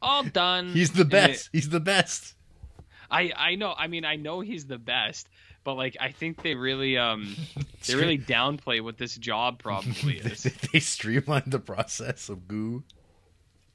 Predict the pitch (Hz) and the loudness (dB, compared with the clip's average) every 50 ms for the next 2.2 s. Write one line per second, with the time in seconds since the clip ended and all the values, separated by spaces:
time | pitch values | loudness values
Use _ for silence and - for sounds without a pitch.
0 | _ _ _ _ _ _ _ _ _ _ _ _ _ _ - - 131 139 139 135 | _ _ _ _ _ _ _ _ _ _ _ _ _ _ -10 -4 0 2 2 2
1 | 127 - 131 127 - 143 117 98 - - 82 - - - - - 98 98 92 90 | 2 0 -4 -4 0 0 0 0 0 -2 -6 -8 -10 -16 -16 -12 -8 -6 -4 -2
2 | 87 85 80 73 | -2 -2 -4 -6